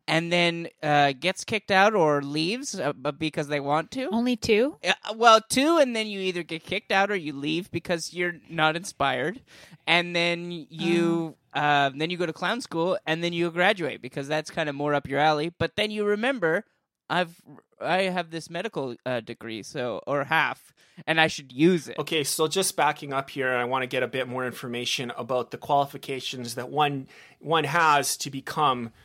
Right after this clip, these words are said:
Speaker 3: what you're
Speaker 1: Mm-hmm.
Speaker 3: calling and Christina's calling a medical
Speaker 2: Medical
Speaker 3: clown.
Speaker 2: clown.
Speaker 3: So
Speaker 1: Yes.
Speaker 3: you've gone, you've gone to a clown college.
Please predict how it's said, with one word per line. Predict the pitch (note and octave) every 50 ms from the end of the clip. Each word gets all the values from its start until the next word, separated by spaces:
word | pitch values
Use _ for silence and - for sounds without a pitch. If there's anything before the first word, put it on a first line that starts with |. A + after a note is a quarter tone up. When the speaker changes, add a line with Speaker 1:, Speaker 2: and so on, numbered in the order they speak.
| _ _ _ _ -
Speaker 3:
what | C#3+ C3+ -
you're | - C#3+ D3 D3
Speaker 1:
Mm-hmm. | C#3+
Speaker 3:
calling | - - D3 C#3 C3+ C3+ B2+ B2+ B2
and | A#2+ A2+
Christina's | - C3+ - - D3 C#3+ C3+ B2 -
calling | - - B2+ B2 A#2+ A#2 A#2
a | A#2
medical | A#2 B2 C3 B2+ B2 C3 A#2+ - - B2 A#2
Speaker 2:
Medical | - - A2 G#3+
Speaker 3:
clown. | - B2 A#2 A#2 A2+ -
Speaker 2:
clown. | G3 A3+ A#3+ C4 A#3 G3 F3+ F3+ F3+
Speaker 3:
So | E3+ E3 E3+ E3+ D#3+ D#3+ D#3+ D#3
Speaker 1:
Yes. | D#3 D3 - - -
Speaker 3:
you've | - C3 B2+ C3+ F3 G3+ G#3+ G#3 F3
gone, | D3+ F3+ F3 E3+ E3+ E3 D#3+ D#3 -
you've | D#3 D3+ D3
gone | D3 D#3 D#3 D3+ D3
to | - - C#3
a | B2+
clown | - - - - - E3+ D#3+ E3 D#3+ D#3+ D#3 D3+
college. | D3 - C#3 B2+ B2 A#2+ A2 G#2 - - - - - -